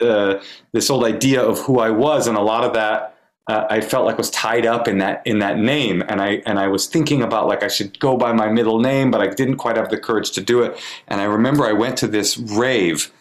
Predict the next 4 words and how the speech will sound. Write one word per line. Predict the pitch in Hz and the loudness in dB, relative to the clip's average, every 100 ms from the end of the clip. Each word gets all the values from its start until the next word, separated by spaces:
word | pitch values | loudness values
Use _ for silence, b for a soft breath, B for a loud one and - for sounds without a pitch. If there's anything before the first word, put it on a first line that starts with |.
| B B - | B B -4
uh, | 107 98 98 | 0 2 2
sixteen, | - 160 160 - 127 117 113 107 - - | 0 -2 -2 -2 0 2 0 -2 -4 0
newly | 113 139 147 143 | 2 6 6 4
sober. | - 123 113 107 104 104 | 2 2 2 2 0 0